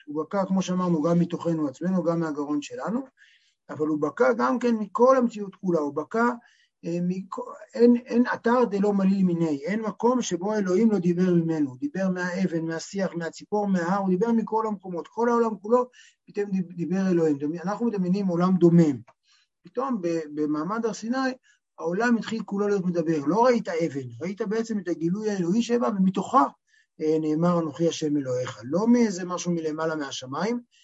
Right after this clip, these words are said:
אלא בעצם כל המציאות דיברה, כל הדומם וכל הטבע וכל החי וגם כל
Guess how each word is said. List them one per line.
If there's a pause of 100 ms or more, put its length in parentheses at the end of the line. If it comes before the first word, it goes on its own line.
(300)
אלא
בעצם
כל
המציאות
דיברה,
כל (720)
הדומם
וכל
הטבע
וכל
החי
וגם
כל